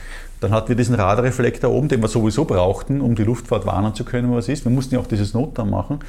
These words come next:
Und dann haben wir gleich ein Agreement mit dem österreichischen Militär gemacht. Die haben uns getrackt, haben von uns die Daten bekommen, was für sie sehr interessant war, weil sie auch wissen, wussten, wie die obere Atmosphäre ausschaut.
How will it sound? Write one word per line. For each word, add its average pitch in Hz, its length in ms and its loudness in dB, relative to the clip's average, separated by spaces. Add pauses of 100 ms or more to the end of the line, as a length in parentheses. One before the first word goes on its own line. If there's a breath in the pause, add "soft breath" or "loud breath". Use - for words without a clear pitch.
(240 loud breath)
Und 98 120 -4
dann 107 80 2
haben 123 80 4
wir - 80 4
gleich - 420 2 (240 loud breath)
ein 117 100 2
Agreement 123 400 2
mit 127 140 0
dem 110 100 2
österreichischen 120 360 0
Militär 113 240 2
gemacht. 110 400 -2
Die 123 60 4
haben 120 100 2
uns 160 180 2
getrackt, - 540 -2
haben 117 120 0
von 120 120 2
uns 123 100 2
die 123 100 -2
Daten 104 280 0
bekommen, 120 320 0
was 107 140 -2
für 117 60 -2
sie - 140 -2
sehr 110 180 0
interessant 104 520 -2
war, 101 80 -2
weil 98 80 0
sie 98 100 -2
auch 95 160 -2
wissen, 107 320 -4
wussten, 110 300 -2
wie 101 60 0
die 107 120 -2
obere 110 460 0
Atmosphäre 123 480 -2
ausschaut. 104 400 -2